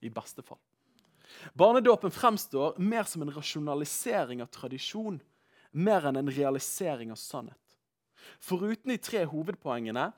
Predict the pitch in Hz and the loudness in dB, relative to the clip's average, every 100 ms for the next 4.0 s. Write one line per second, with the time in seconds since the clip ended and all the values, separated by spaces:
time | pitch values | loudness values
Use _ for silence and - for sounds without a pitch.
0 | - - - - 214 165 151 143 156 - | -18 -12 -2 0 0 -2 -6 -6 -8 -10
1 | 220 151 151 170 120 - 165 160 - 202 | -4 -4 -2 -6 -6 -6 -8 -8 -4 -2
2 | 127 120 - - 131 156 151 131 127 160 | -2 -4 -12 -8 -6 -4 -6 -10 -14 -14
3 | - - 156 123 - 147 147 107 123 151 | -12 -12 -10 -10 -8 -10 -10 -8 -4 -4